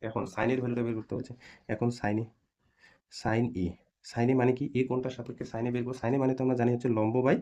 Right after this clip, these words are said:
লম্ব by অতি, তাহলে এই ত্রিভুজের সাপেক্ষে লম্ব কত? লম্ব হচ্ছে একুশ,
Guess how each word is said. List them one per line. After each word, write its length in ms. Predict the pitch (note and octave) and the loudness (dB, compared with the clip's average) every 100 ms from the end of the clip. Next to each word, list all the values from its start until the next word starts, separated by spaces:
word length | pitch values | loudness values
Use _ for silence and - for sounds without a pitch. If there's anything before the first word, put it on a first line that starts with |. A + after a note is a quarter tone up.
| - - - _ - | -4 -20 -20 _ -4
লম্ব 200 | A2 A#2+ C3 | 0 2 2
by 120 | C3 B2+ | 2 2
অতি, 220 | B2 D#3+ - | -2 -4 -6
তাহলে 180 | _ G#2+ - | _ -8 0
এই 140 | B2+ | 0
ত্রিভুজের 480 | D#3+ C3+ C3+ C3+ A#2 F3+ | 0 0 0 2 2 0
সাপেক্ষে 420 | - A2+ C3 C3 G2 | -6 -8 -8 -8 -8
লম্ব 280 | G2+ G#2+ A#2+ | -4 -2 -2
কত? 200 | C#3 - E3 - - _ | -4 -6 -8 -12 -20 _
লম্ব 220 | G#2+ G#2+ A#2 | -4 -2 -2
হচ্ছে 200 | B2 - | -4 -6
একুশ, 340 | - A#2+ C#3+ | -6 -6 -6